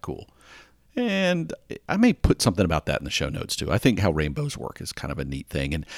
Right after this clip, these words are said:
how the optimal angle for seeing a rainbow is, is different,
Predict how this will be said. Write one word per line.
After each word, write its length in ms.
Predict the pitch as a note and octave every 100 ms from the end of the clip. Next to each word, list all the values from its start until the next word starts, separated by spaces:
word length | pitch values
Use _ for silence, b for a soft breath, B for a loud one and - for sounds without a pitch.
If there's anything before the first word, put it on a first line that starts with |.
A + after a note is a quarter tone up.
| B
how 100 | G2+
the 100 | E2
optimal 500 | - E2+ - - C#3 -
angle 440 | D2+ D#2 C#2 D2
for 180 | - C#2+
seeing 320 | - - E2+
a 60 | D#2+
rainbow 500 | D2+ D2+ D2+ D2+ D#2
is, 180 | D2+ - _ F2
is 160 | E2
different, 480 | - F2+ F2 E2+ -